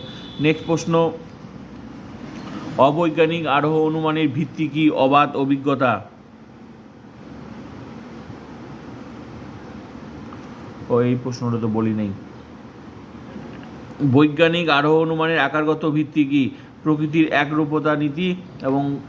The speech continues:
ও হচ্ছে এবং কার্যকারণ নিয়ম। নেক্সট প্রশ্ন, অবৈজ্ঞানিক আরোহ অনুমানের ভিত্তি কি?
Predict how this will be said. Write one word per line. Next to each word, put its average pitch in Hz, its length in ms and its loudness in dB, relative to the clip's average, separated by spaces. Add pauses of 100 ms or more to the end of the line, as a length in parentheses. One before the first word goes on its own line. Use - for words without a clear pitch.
ও 139 300 6
হচ্ছে 135 260 0 (180)
এবং 139 380 2
কার্যকারণ 127 640 2
নিয়ম। 120 320 0 (2750)
নেক্সট 165 240 4
প্রশ্ন, 170 440 2 (1900)
অবৈজ্ঞানিক 170 800 2
আরোহ 151 360 4
অনুমানের 160 720 2 (520)
ভিত্তি 151 360 4
কি? 165 380 4